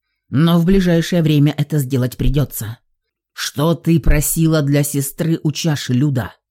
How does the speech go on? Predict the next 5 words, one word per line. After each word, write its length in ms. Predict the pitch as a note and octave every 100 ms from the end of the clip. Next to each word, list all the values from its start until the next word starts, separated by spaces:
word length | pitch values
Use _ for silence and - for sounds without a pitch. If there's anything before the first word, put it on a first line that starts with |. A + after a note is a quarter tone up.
| _ _ _
"Свободы. 1000 | - - A3 G#3 D#3+ F#3 A3+ G3 A3 G#3 _ _ _ _ _
От 180 | G3+ -
всего 400 | - G#3 F#3+ A3+
и 100 | C4+
всех". 540 | - B3+ G3 -